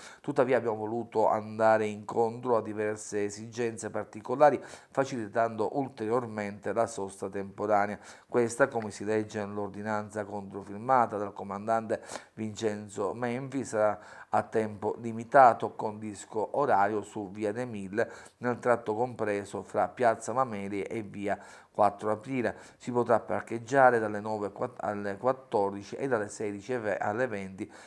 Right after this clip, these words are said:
ma solo per trenta minuti. Negli stessi orari, per massimo di sessanta minuti, si potrà pure temporaneamente sostare sulla via Scipione Africano,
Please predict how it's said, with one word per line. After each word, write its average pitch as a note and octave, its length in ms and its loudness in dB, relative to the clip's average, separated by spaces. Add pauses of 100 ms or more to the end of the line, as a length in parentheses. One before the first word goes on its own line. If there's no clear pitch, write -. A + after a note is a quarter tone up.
(160)
ma C#3+ 180 4
solo G2 360 -2
per G2 260 0
trenta G#2 480 -2
minuti. A#2 540 -4 (280)
Negli A2 240 -4
stessi A2 600 -6
orari, B2 580 6
per G#2+ 160 -2
massimo G#2+ 480 -4
di G2+ 80 -8
sessanta G#2 520 -6
minuti, B2 460 -4 (280)
si - 180 -6
potrà A#2+ 300 4
pure A#2 440 0
temporaneamente A2 680 -4
sostare A2+ 600 2
sulla G#2+ 280 -4
via G#2+ 160 -2
Scipione G#2 600 -6
Africano, A#2+ 600 2